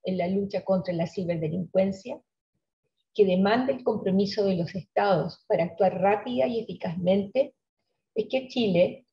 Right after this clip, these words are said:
en mil, do-, en dos mil diecisiete, adhirió y promulgó en su legislación interna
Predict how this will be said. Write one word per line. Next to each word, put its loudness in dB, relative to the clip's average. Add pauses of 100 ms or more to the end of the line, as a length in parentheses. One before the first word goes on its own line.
(180)
en 4
mil, 2 (260)
do-, 4
en 2
dos 2
mil 4
diecisiete, 0 (480)
adhirió 4
y -2
promulgó 4
en 4
su 0
legislación 0
interna 2